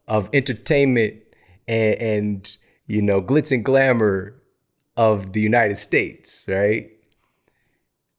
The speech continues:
From being from Missouri and having a show and coming from where I come from, to have this show to be the number one health podcast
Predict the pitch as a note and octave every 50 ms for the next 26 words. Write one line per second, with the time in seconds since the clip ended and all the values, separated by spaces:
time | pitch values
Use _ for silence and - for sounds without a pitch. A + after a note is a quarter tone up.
0 | _ _ - - - C3 B2+ A#2+ A2 F#2 G#2+ G2 B2+ D#3 F3 F#3 F#3+ F#3 - -
1 | D3+ C3+ B2 A2+ G#2 F#2 - F#2 A2+ A#2+ B2 A2 F#2+ F2 E2 D#2+ D#2 - - A2+
2 | A#2 B2 C3+ C3+ B2+ A#2+ G#2+ - - - A2 F#2 E2 D2+ D#2 E2 F#2+ - _ _
3 | _ _ _ _ _ _ F#2+ - - C3+ C#3 D#3+ D#3 D#3+ - B2 A2+ A2 G#2+ G#2
4 | G2 F#2+ - - G#2+ G#2+ - - E2 D#2+ - - F2 F2 G#2+ A#2 C3 C3 B2 A#2+
5 | - - A2+ A2+ G#2 F#2 E2 F#2 F2+ E2+ E2+ F2 F2+ G2+ A#2 B2 B2+ C3 B2 A2
6 | G#2+ G#2 G2+ G2+ G2+ G2 F#2+ _ _ _ _ _ _ - A2 A2+ A2+ - - -
7 | G2 F2+ E2 D#2+ - E2 D#2 D#2 D#2 D#2+ D#2 - -